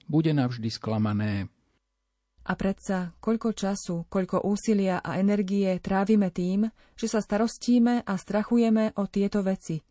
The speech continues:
Speaker 2: Nechávame ochabovať pnutie smerom k domovu, Strácame zo zreteľa zmysel putovania, cieľ cesty, to nekonečno, ku ktorému smerujeme, tú radosť, pre ktorú dýchame.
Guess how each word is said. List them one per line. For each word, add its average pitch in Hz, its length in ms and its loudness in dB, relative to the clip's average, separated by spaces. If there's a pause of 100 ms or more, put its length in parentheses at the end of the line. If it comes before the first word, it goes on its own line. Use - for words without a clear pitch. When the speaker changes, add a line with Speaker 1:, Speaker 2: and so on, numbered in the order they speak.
(340)
Speaker 2:
Nechávame 170 560 0
ochabovať 170 640 -2
pnutie 196 480 0
smerom 180 400 0
k 175 160 -2
domovu, 202 480 2 (320)
Strácame 233 640 2
zo 214 160 2
zreteľa 214 480 0
zmysel 202 480 0
putovania, 170 640 -2 (240)
cieľ 208 400 2
cesty, 185 480 -4 (160)
to 202 80 2
nekonečno, 202 720 0 (320)
ku 233 80 -2
ktorému 233 480 4
smerujeme, 180 640 0 (400)
tú 190 240 0
radosť, 190 640 -2
pre 233 160 -2
ktorú 220 320 2
dýchame. 185 560 -2